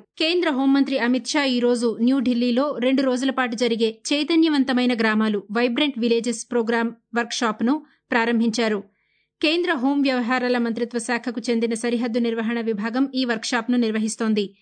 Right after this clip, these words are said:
ఈ సందర్భంగా అమిత్ షా మాట్లాడుతూ, ఈ కార్యక్రమం సరిహద్దు గ్రామాల నుండి వలసలను నిరోధించడం, సరిహద్దు గ్రామాలలోని ప్రతి పౌరుడికి కేంద్ర,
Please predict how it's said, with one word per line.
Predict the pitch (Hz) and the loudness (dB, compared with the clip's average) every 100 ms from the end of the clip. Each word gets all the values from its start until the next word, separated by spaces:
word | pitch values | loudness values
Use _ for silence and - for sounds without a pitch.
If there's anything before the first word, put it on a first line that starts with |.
| _ _ _ | _ _ _
ఈ | 262 | -2
సందర్భంగా | 269 254 247 226 240 254 262 226 | 0 0 0 0 0 0 -2 -2
అమిత్ | 233 233 - | -2 -2 -2
షా | |
మాట్లాడుతూ, | 240 220 220 226 214 311 392 - _ _ _ _ _ | -2 -2 -2 -2 -2 -4 -4 -8 _ _ _ _ _
ఈ | 294 311 | -2 0
కార్యక్రమం | 294 277 311 320 285 247 - | 0 0 0 0 0 0 -4
సరిహద్దు | - 269 294 294 | -2 0 0 0
గ్రామాల | 311 285 269 269 269 | 0 0 0 0 0
నుండి | 254 247 247 277 208 | 2 2 0 -2 -2
వలసలను | 226 254 294 277 262 | -2 0 0 0 2
నిరోధించడం, | 240 220 233 233 233 240 302 320 | 2 0 0 0 0 0 0 -2
సరిహద్దు | - 262 277 320 294 | -4 -2 0 0 -2
గ్రామాలలోని | 254 262 254 254 254 247 247 | -2 0 0 0 2 2 0
ప్రతి | 240 262 254 | 0 -2 -2
పౌరుడికి | 294 269 254 233 262 254 - | -2 0 0 -2 -4 -6 -4
కేంద్ర, | 262 269 285 | 0 2 2